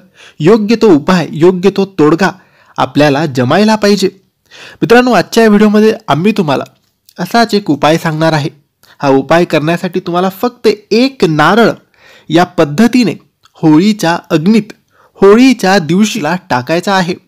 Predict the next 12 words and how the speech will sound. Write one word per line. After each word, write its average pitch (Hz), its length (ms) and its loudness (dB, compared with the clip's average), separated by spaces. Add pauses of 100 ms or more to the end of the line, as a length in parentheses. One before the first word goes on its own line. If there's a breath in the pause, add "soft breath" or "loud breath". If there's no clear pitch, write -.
(280)
याने 135 260 0
तुमच्या 156 380 -4
सगळ्या 196 500 -2
अडचणी 175 480 0 (540 soft breath)
लगेच 147 460 0
कमी 220 220 4
होतील 226 360 2 (460 soft breath)
आणि 151 180 0
जेही 175 280 0
तुम्हाला 185 280 0
हवं 165 260 2
आहे, 185 260 0